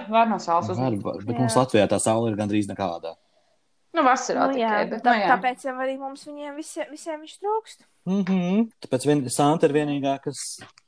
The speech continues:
Speaker 2: ar to nodarbojas.
Speaker 1: Ah, keeps up her D.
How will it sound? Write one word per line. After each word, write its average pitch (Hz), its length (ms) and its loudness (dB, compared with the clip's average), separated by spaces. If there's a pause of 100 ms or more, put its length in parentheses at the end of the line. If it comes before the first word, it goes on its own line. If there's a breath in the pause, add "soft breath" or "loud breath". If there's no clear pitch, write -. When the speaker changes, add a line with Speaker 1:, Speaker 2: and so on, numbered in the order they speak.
(580 loud breath)
Speaker 2:
ar 120 60 -8
to 147 140 -2
nodarbojas. 247 760 4
Speaker 1:
Ah, - 300 -20 (320)
keeps 240 360 0
up 220 220 4
her 226 220 4
D. 233 520 2